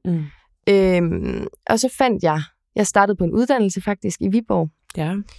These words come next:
Speaker 2: øh, hvor jeg fandt en mega sød fyr, som, øh, jeg bare havde et godt øje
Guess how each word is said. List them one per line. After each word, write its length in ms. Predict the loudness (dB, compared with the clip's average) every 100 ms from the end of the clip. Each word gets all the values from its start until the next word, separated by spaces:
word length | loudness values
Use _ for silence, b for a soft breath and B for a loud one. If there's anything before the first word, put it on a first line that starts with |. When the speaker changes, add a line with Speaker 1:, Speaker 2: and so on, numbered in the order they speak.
| b b b 0
Speaker 2:
øh, 500 | 2 2 2 0 0
hvor 80 | 0
jeg 180 | 0
fandt 280 | 0 -2 0
en 180 | 0 2
mega 260 | 2 2 -2
sød 240 | -6 -6 -8 -4
fyr, 280 | 0 2 2 -2 _ _ _ -10
som, 420 | -6 0 2 4
øh, 200 | 2 2
jeg 120 | 2
bare 120 | 2
havde 120 | 2 0
et 100 | 0
godt 160 | 0
øje 240 | 2 2